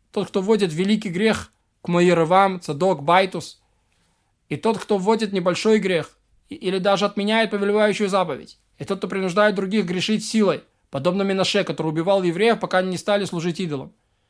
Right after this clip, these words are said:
или кто ввёл других в заблуждение и соблазнил.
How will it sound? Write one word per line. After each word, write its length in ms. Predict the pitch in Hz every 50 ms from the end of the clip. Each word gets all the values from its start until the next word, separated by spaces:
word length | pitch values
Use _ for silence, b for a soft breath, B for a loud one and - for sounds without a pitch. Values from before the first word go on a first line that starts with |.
| _ _ _ _ _ _ _ _ _ _
или 280 | 185 185 202 202 202
кто 280 | 185 190 - - 214 202
ввёл 320 | 180 175 202 220 220 214
других 320 | 185 196 190 185 208 233 202
в 40 |
заблуждение 600 | 190 190 185 180 180 165 147 170 208 214 214 202
и 20 | 180
соблазнил. 540 | - 185 160 165 165 151 151 151 135 127